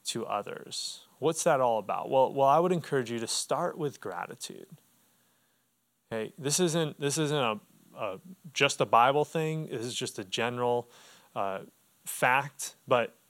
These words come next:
grateful people are generous people, and generous people are grateful people. And so what I would say, this is a really easy practice that every single one of us can start doing tomorrow if we want.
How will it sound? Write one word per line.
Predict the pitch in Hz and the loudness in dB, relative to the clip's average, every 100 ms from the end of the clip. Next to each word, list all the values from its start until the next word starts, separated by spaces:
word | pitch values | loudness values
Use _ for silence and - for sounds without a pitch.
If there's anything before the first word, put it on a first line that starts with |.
| 151 - _ - | -20 -20 _ 0
grateful | 139 160 - 180 | 2 2 2 -2
people | - 170 165 160 175 - _ _ _ | 0 -4 -2 -2 -4 -6 _ _ _
are | 127 123 | -4 -2
generous | 98 104 95 95 - | -4 -4 -6 -8 -8
people, | - - - - 151 - _ _ _ _ _ _ - - | -8 -14 -10 -8 -10 -16 _ _ _ _ _ _ -20 -10
and | 123 113 | -8 -2
generous | 135 139 143 139 - | 0 0 0 -2 -4
people | - 120 - 113 110 - - _ | -8 -6 -2 -2 -2 -14 -20 _
are | 120 101 | -4 -4
grateful | - 98 - - | -4 -8 -8 -10
people. | - 147 - - 147 - _ _ _ _ _ _ _ _ _ _ _ - - | -10 -14 -14 -14 -14 -20 _ _ _ _ _ _ _ _ _ _ _ -20 -8
And | 151 - | -2 4
so | 196 | 6
what | 220 | 8
I | 226 | 8
would | 190 - | 8 6
say, | 170 151 | 4 4
this | 147 | 2
is | 156 | 2
a | 151 | 2
really | 175 190 185 | 4 4 4
easy | - 156 151 143 | 0 0 0 -2
practice | 143 - - - - - | -6 -6 -8 -6 -10 -4
that | 123 | 0
every | - 165 196 | 2 4 4
single | 175 151 131 | 2 0 0
one | 123 | 2
of | 113 | 2
us | 110 - | 0 -2
can | - 110 | -8 -8
start | - 107 104 | -2 -2 0
doing | 107 101 | -4 -6
tomorrow | 95 104 92 95 117 101 | -8 -10 -8 -4 -4 -4
if | - | -6
we | 117 | -8
want. | 98 90 - | -8 -8 -12